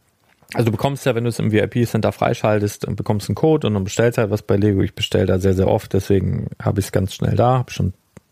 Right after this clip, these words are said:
einen Tag, zwei Tage hier, weiß ich nicht. Ja, das ist ein kleiner fester Karton, der ist nicht extra eingeschweißt, den kannst du einfach aufmachen. Da sind zwei Haufen Karten drin, äh, eine Sanduhr, ähm, eine qualitativ hochwertige Sanduhr, so eine Spielsanduhr, wie man's halt auch von anderen Spielen kennt,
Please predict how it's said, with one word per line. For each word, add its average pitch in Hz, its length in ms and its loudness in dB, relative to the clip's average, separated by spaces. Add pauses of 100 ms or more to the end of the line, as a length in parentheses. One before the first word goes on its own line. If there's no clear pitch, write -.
(240)
einen 107 200 -2
Tag, 113 280 -2
zwei - 180 -2
Tage 98 280 -2
hier, 101 180 2
weiß 98 200 2
ich 104 60 2
nicht. 101 200 0 (1120)
Ja, 214 160 2
das 135 140 -2
ist 143 160 -4
ein 143 60 -2
kleiner 131 280 2
fester 127 320 0
Karton, 185 380 0
der 135 100 2
ist 127 120 -2
nicht 143 160 -2
extra - 340 -2
eingeschweißt, 151 600 0
den 120 80 -4
kannst 120 200 -2
du 113 60 0
einfach 110 180 -4
aufmachen. 147 540 0
Da 117 100 2
sind 110 200 0
zwei 104 300 0
Haufen 107 300 0
Karten 190 400 0
drin, 190 300 2 (400)
äh, 120 60 0
eine 110 580 2
Sanduhr, 165 840 0 (640)
ähm, 127 480 -2 (180)
eine 113 180 0 (320)
qualitativ 117 800 -2
hochwertige 110 520 0
Sanduhr, 139 480 0
so 107 80 0
eine 98 80 2
Spielsanduhr, 143 720 2
wie 110 60 0
man's 104 200 -2
halt - 300 -4
auch - 100 -4
von - 220 -4
anderen 143 240 2
Spielen - 280 0
kennt, 123 280 -2